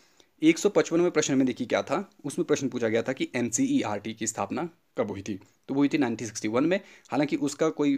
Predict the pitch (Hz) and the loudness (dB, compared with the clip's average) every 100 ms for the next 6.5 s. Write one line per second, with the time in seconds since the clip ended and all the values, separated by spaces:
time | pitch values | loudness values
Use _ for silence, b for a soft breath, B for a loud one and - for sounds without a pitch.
0 | 135 123 127 - 147 120 113 113 113 110 | -2 -6 -6 -2 0 0 0 -2 -4 -2
1 | 113 - 135 - 123 131 127 107 - 98 | -2 0 -2 0 -2 -2 0 0 -2 -2
2 | 147 117 117 117 - b b 127 127 127 | -2 0 -2 -2 -4 b b 0 2 2
3 | 170 151 151 156 120 - 160 b b b | 0 0 0 0 0 -2 -4 b b b
4 | _ 120 120 135 123 110 110 - 127 131 | _ -4 -2 0 0 0 -2 -2 -2 0
5 | 117 - - - 113 107 104 107 107 101 | -2 -4 -10 -4 -2 0 -2 -2 -4 -4
6 | B B B B 139 | B B B B -16